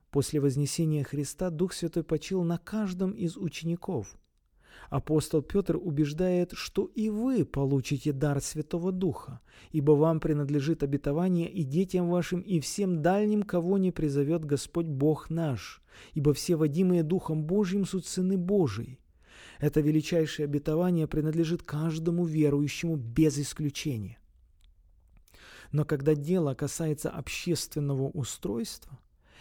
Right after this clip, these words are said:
элементарно начиная с обычной семьи, состоящей всего лишь из двух людей, вступает в силу принцип субординации, строго обязывающий одного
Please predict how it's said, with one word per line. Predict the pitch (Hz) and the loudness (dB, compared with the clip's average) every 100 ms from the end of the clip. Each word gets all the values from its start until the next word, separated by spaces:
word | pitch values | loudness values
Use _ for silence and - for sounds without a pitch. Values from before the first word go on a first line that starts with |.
| - | -12
элементарно | - 160 175 180 180 208 214 202 | 2 4 6 4 4 2 2 0
начиная | 185 - 185 196 190 | 0 -2 -2 -2 -2
с | - | -2
обычной | 175 165 220 - - 214 | -2 0 -2 -2 -4 -4
семьи, | - 196 185 185 175 | -4 -2 0 2 0
состоящей | 135 143 - 160 165 170 - 175 | 0 -4 -2 0 2 2 0 -6
всего | - 175 175 214 | -4 -2 0 2
лишь | 208 - | 0 0
из | 175 | -4
двух | 156 175 - | 0 -2 -2
людей, | 165 160 151 120 - _ _ _ _ _ - | -4 -2 -2 -4 -6 _ _ _ _ _ -20
вступает | - - 139 - 139 143 170 180 | -14 -6 -6 -4 -4 -2 -2 -6
в | - | -10
силу | - 143 147 | -6 -4 -4
принцип | 175 - 131 120 147 | -4 -4 -4 -4 -8
субординации, | - 151 151 156 180 185 143 - - - _ _ | -8 -4 -4 -2 -2 -2 -4 -8 -14 -16 _ _
строго | - - - 185 226 165 127 | -10 -10 -8 -2 0 2 -2
обязывающий | 143 147 143 170 180 170 135 127 - 143 - | -4 -2 0 2 0 0 0 -2 -6 -8 -6
одного | - 135 135 120 117 139 | -6 -4 -2 -4 -6 -8